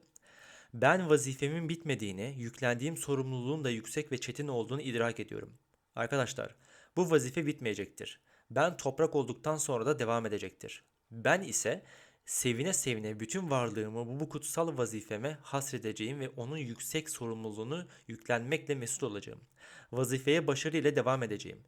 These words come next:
Çünkü büyük milletimizin kalp ve vicdanında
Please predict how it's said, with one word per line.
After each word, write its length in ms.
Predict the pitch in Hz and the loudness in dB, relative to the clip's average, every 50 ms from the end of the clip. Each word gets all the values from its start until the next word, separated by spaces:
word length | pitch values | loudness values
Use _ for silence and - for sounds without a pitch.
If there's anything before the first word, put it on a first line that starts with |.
| _ _ - - _ _ | _ _ -20 -20 _ _
Çünkü 420 | - - 196 202 196 - 147 117 | -4 -4 -4 -4 -2 -2 -2 0
büyük 260 | 113 123 143 175 170 - | 2 2 0 0 0 -2
milletimizin 640 | 147 131 117 110 104 - 110 104 98 - 127 113 - | -4 -2 -2 -2 -4 -4 -8 -10 -8 -8 -8 -8 -10
kalp 480 | - - 123 120 120 117 - - - - | -8 -2 0 0 0 0 -6 -14 -8 -6
ve 140 | 113 107 107 | -6 -4 -4
vicdanında 760 | 110 104 - - 113 104 101 101 98 98 98 104 - 156 | -6 -6 -4 -2 -2 -2 -2 -4 -8 -6 -4 -4 -4 -4